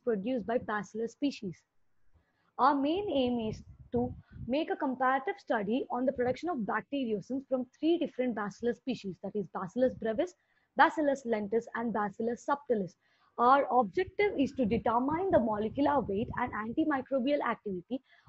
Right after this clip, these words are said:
of the bacteriocins which are produced. And, uh, here we are going to characterize the bacteriocins on, based on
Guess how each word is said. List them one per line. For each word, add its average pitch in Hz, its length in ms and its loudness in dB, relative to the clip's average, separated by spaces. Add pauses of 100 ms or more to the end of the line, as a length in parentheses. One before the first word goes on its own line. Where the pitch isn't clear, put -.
of 208 180 -2
the 311 60 4
bacteriocins 233 840 0
which 226 140 -6
are 262 180 -6
produced. 214 540 -2 (460)
And, 247 260 2 (340)
uh, 254 240 6 (280)
here 254 380 4
we 302 140 4
are 294 180 4
going 277 480 4
to 392 240 4
characterize 262 600 0
the 311 80 2
bacteriocins 247 840 0
on, 254 240 2
based 254 400 -2
on 220 220 -4